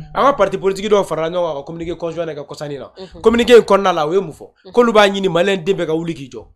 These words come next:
Speaker 2: Mhm.
Speaker 1: Fɛn fɛn ka wuli ka jɔ kɛra k'a fɔ ko yɛlɛma ka na,
Speaker 2: Mhm.
Speaker 1: changement ka na.
Speaker 2: Mhm.
Speaker 1: An ka bɔ népotisme kɔnɔ, ka bɔ favoritisme kɔnɔna la.
Speaker 2: Mhm.
Speaker 1: Ka tila ka bɔ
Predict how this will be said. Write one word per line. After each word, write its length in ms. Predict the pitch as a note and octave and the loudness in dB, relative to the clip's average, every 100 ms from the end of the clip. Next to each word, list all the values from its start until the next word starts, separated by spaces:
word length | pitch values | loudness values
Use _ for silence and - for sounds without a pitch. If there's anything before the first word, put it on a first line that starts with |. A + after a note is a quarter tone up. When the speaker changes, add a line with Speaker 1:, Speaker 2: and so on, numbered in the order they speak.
| _ | _
Speaker 2:
Mhm. 180 | E3+ E3+ | -20 -8
Speaker 1:
Fɛn 140 | A3 | -6
fɛn 100 | G#3+ | -2
ka 80 | G3+ | -2
wuli 160 | G3 | -2
ka 140 | G3+ G3 | -2 -2
jɔ 180 | G#3 G3 | -2 -4
kɛra 220 | F3+ F3 | -4 -6
k'a 120 | C3 - | -8 -14
fɔ 80 | |
ko 80 | - | -8
yɛlɛma 340 | F#3 C#3 D#3 D#3+ | -6 -6 -10 -12
ka 100 | B2 | -14
na, 80 | F#2 _ _ | -18 _ _
Speaker 2:
Mhm. 40 | |
Speaker 1:
changement 440 | E3+ G#3 G3+ G3+ F#3+ | -6 -4 -2 -2 -4
ka 100 | D#3 | -6
na. 160 | B2+ - | -10 -16
Speaker 2:
Mhm. 140 | F#3 F3 | -14 -4
Speaker 1:
An 40 | |
ka 80 | G#3 | 0
bɔ 160 | G3+ G#3 | 0 0
népotisme 480 | G#3+ G#3 F#3+ F#3+ G3 | -2 -4 -10 -14 -10
kɔnɔ, 160 | F3 | -10
ka 80 | D#3 | -8
bɔ 100 | D#3 E3+ | -8 -6
favoritisme 500 | F#3+ G3+ F#3 F#3+ F#3 | -6 -8 -10 -14 -10
kɔnɔna 260 | E3 D#3+ | -10 -10
la. 140 | C#3 - | -12 -18
Speaker 2:
Mhm. 200 | F#3+ - | -20 -14
Speaker 1:
Ka 100 | E3+ | -6
tila 160 | B3 | -4
ka 140 | G3+ F3 | -4 -6
bɔ 400 | B2+ F#3+ G#3 | -4 0 0